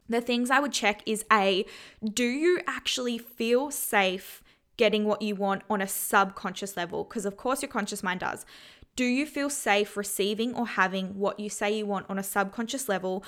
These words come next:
or do you have underlying traumas, limiting beliefs, or blockages which are stopping you from, from achieving it or sabotaging? And then the second piece is knowing that your body and your brain are designed to keep you safe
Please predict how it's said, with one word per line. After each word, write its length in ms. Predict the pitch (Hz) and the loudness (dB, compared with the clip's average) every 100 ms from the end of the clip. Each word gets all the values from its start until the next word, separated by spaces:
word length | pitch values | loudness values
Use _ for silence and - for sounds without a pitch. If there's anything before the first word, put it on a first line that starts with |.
| - - | -12 2
or 140 | 220 | 2
do 180 | 214 208 | 2 -2
you 80 | 240 | 0
have 220 | 240 233 | 0 2
underlying 540 | 202 202 202 190 190 | 0 0 0 0 -2
traumas, 440 | 190 240 240 233 226 | -4 -2 0 0 -2
limiting 360 | 208 208 202 | -4 -4 -4
beliefs, 320 | 202 196 196 190 | -2 0 0 -2
or 60 | |
blockages 680 | 185 302 - 226 214 196 190 - - | 0 0 0 0 2 2 0 -8 -8
which 160 | 214 220 | -4 -2
are 40 | |
stopping 440 | - - 196 208 196 | 0 0 0 0 -4
you 120 | 185 | -6
from, 360 | 190 185 180 - | -6 -6 -8 -8
from 240 | - 185 170 | -6 -6 -6
achieving 420 | 196 180 175 110 | -8 -6 -6 -6
it 120 | 98 - _ _ _ - | -8 -8 _ _ _ 0
or 340 | 202 190 185 - _ _ - | 2 2 -2 -6 _ _ -6
sabotaging? 760 | - 180 - - - - 240 _ _ - | 0 0 0 -6 -6 -10 -14 _ _ -2
And 160 | 262 269 | 0 2
then 140 | 269 | 0
the 80 | 277 | -2
second 460 | - 233 233 285 | 2 0 0 -4
piece 380 | 269 220 214 - | 0 0 0 -2
is 580 | - 208 202 196 196 - - _ _ _ _ _ _ _ | 2 4 4 2 -2 -8 -12 _ _ _ _ _ _ _
knowing 580 | 220 226 220 233 233 226 220 | 2 6 6 6 2 0 -2
that 320 | 214 196 196 - 208 | 4 6 6 0 0
your 380 | 208 202 196 196 | 4 4 4 2
body 380 | 208 196 214 | 2 4 4
and 80 | 247 | 0
your 100 | 262 | -2
brain 540 | 226 202 185 190 190 190 | 0 0 0 -2 -4 0
are 260 | 208 190 190 | 2 2 0
designed 440 | 214 202 185 190 | -2 -4 -4 -4
to 80 | - | -6
keep 300 | 220 196 196 | -4 -4 -4
you 60 | 196 | -6
safe 520 | - 175 226 277 | -2 -2 -2 -8